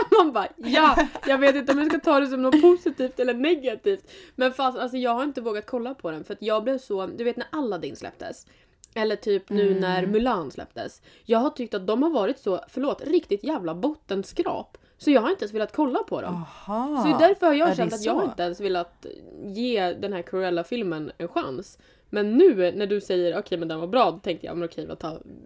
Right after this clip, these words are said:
Speaker 1: vi, vi, vi testar." Känner jag.
Speaker 2: Nej, nej. Ja, ja, ja. Eller, äh, men du hör, jag är helt...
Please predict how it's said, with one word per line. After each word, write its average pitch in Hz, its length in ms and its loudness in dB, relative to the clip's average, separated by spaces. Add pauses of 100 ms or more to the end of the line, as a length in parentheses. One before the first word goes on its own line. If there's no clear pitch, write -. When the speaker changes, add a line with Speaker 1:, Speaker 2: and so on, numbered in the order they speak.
Speaker 1:
vi, 185 360 -6
vi, 208 180 -4
vi 226 260 -6
testar." - 560 -6 (1200)
Känner - 240 -6
jag. - 140 -12
Speaker 2:
Nej, 240 340 0
nej. 208 400 -2
Ja, 240 240 2
ja, 254 200 4
ja. 190 160 -2 (140)
Eller, 220 200 2 (360)
äh, 226 120 0
men 226 120 2
du 208 80 -4
hör, 190 380 -2
jag 170 160 -8
är 208 100 -6
helt... 185 480 -4